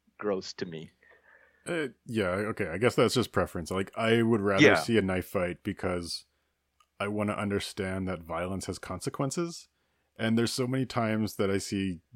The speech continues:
Speaker 2: guns where it's just like, you go click, click, and then somebody falls
Speaker 1: <laughs>
Speaker 2: down, and it's like, it's like he gave him a, a sleep pill or something. Um, and it's like you're almost, like, so disconnected from the violence that there doesn't seem to be any consequences. And for me, it's boring to just see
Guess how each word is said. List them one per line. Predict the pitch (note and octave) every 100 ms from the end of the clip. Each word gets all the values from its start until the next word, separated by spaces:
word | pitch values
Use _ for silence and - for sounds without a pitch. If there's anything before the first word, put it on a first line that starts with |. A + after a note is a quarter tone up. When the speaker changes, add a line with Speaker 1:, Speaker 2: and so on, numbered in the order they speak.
| F#2
Speaker 2:
guns | G2+ G2 F2+
where | F#2
it's | -
just | F#2+
like, | G2 F2+ -
you | B2
go | B2 A2 A2 -
click, | D3+ C3+
click, | - E3 -
and | G#2
then | G#2+
somebody | G2+ A#2 A2+ A#2
falls | A#2+ A#2
Speaker 1:
<laughs> |
Speaker 2:
down, | - B2 G#2 F#2+
and | F#2
it's | -
like, | G2 - _ _
it's | - - - - _ _ _ _ -
like | A#2 -
he | A2+
gave | A#2 A#2+
him | C3+
a, | C3+ C#3
a | B2+
sleep | - F#3 F3 -
pill | - G2 F2
or | E2+
something. | F#2+ E2 - D#2 D2+ - - - - - -
Um, | G#2 - F#3
and | A#2+
it's | -
like | B2+ -
you're | B2+
almost, | C3 C3 C3
like, | A2+
so | - A2+
disconnected | A2 - G#2+ -
from | - G2
the |
violence | F2 F2 F2+ F#2+
that | G2+ F2
there | G2
doesn't | F#2 G2
seem | - F2+
to |
be | F2+ F2+
any | F2
consequences. | - F#2 F2+ - A#2+ A2+ C3+
And | G2 F2
for | A#2+
me, | A2 A2+
it's | F2+
boring | F#2+ F#2+ F#2
to | F2+
just | F#2 -
see | - F#2